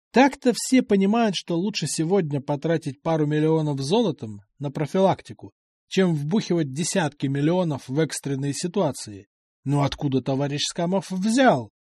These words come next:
что такая ситуация неизбежна? Какие есть ваши доказательства?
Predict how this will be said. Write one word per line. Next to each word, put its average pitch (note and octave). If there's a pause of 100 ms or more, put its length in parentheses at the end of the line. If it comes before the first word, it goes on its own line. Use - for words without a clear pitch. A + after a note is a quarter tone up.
что -
такая D3
ситуация C3
неизбежна? B2 (540)
Какие B3
есть D3+
ваши F3
доказательства? D#3